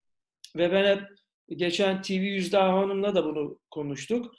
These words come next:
A'dan Z'ye imalat sektörünü de Sinancığım kendi içinde açarsak bir gün turizm sektörü iki bin on altı, on yedi, on sekiz yıllarını bu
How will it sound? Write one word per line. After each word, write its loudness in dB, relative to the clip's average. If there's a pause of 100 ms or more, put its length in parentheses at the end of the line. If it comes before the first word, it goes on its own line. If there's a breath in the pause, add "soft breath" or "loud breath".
(380 soft breath)
A'dan 2
Z'ye 2
imalat 0
sektörünü 0
de -2
Sinancığım -4 (420)
kendi 0
içinde -2
açarsak -2 (680)
bir -6
gün -6 (260)
turizm -4
sektörü -6 (1080 loud breath)
iki -8
bin 0
on 0
altı, 0
on -2
yedi, -2
on 0
sekiz -4
yıllarını 0
bu 2